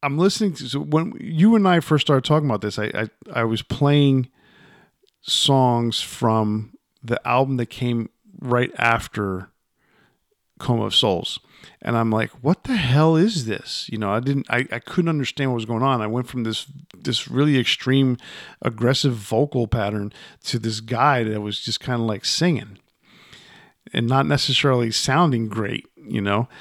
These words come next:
And, and so you, you progress through the next few albums, and it's, it's kinda like, it's not necessarily alternative metal, like, sorta like what Metallica did with Load and Reload. They just stayed heavy metal. They just weren't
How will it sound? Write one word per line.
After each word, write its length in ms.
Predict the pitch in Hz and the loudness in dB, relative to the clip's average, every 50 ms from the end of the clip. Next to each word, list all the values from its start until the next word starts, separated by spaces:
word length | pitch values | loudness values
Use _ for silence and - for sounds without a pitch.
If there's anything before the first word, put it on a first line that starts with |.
| - - - - - - - - - _ _ _ _ _ _ _ _ _ _ _ _ - | -20 -20 -20 -20 -20 -20 -20 -20 -20 _ _ _ _ _ _ _ _ _ _ _ _ -2
And, 280 | 127 123 123 - - - | 0 0 0 -2 -4 -6
and 260 | - 131 131 127 123 | -6 -6 -6 -6 -4
so 460 | - - - 131 123 123 120 - _ _ _ _ _ _ _ _ _ _ _ _ _ _ _ _ _ _ _ _ _ _ _ _ _ _ _ _ - - | -2 0 2 2 2 2 0 -2 _ _ _ _ _ _ _ _ _ _ _ _ _ _ _ _ _ _ _ _ _ _ _ _ _ _ _ _ -20 -14
you, 140 | 202 196 180 | -10 -8 -8
you 160 | 165 156 160 143 | -8 -6 -6 -4
progress 500 | - 160 135 123 127 123 127 127 - - | -4 -6 -4 -4 -4 -4 -2 -2 -4 -6
through 220 | - - 127 120 | -8 -10 -8 -6
the 120 | 117 120 120 | -6 -6 -4
next 260 | 117 117 120 - - | -4 -6 -6 -8 -10
few 220 | - - 117 - 104 | -12 -10 -10 -8 -6
albums, 420 | 104 110 113 117 131 139 131 123 | -4 -2 -2 -2 -4 -4 -4 -4
and 100 | 139 135 | -4 -4
it's, 180 | 131 120 - - | -4 -6 -6 -12
it's 120 | - - | -16 -14
kinda 280 | - - 156 151 147 143 | -10 -6 -4 -2 -2 -2
like, 260 | 135 127 127 120 - _ | -2 -2 -4 -4 -6 _
it's 280 | - - 131 - - - | -12 -8 -6 -6 -4 -4
not 280 | 143 151 170 226 247 | -2 -2 -2 -2 -2
necessarily 420 | - 180 156 - - 147 139 127 - | -2 -2 -2 -2 0 0 0 0 0
alternative 720 | - 104 104 104 - - - - 131 127 123 120 117 107 104 | 0 0 0 0 -2 -2 -2 0 2 2 2 2 2 0 0
metal, 340 | 110 101 98 98 120 147 151 | 2 0 2 2 4 4 4
like, 200 | 123 107 107 - | 2 2 0 0
sorta 240 | - - 120 110 110 | 0 0 0 2 0
like 160 | 110 101 110 | 0 0 0
what 120 | 107 98 | 0 0
Metallica 540 | 101 101 - - 104 95 104 113 - 127 113 | 0 -2 -2 -2 0 0 0 0 -2 -2 0
did 140 | 117 120 120 | 2 2 2
with 180 | 120 113 104 | 2 0 -2
Load 220 | 104 101 101 104 104 | 0 0 0 0 0
and 80 | 98 104 | -2 -2
Reload. 300 | 113 127 151 175 180 - - - - - _ _ _ - _ _ _ _ - | 0 2 2 2 2 0 -6 -18 -18 -20 _ _ _ -20 _ _ _ _ 0
They 140 | - 147 165 | 0 2 2
just 200 | 185 220 - - | 2 2 2 2
stayed 460 | - - - 151 139 135 131 123 - | 0 0 2 2 4 4 2 2 -2
heavy 300 | - - 156 190 190 170 131 | -2 0 0 2 2 2 0
metal. 320 | 117 104 95 98 120 139 | 0 -2 -2 0 0 0
They 120 | 135 127 123 | 2 0 -2
just 260 | 123 127 120 - - | -2 -2 -4 -2 -2
weren't 500 | 120 120 120 120 113 113 - - - | 0 0 2 0 0 -2 -6 -10 -14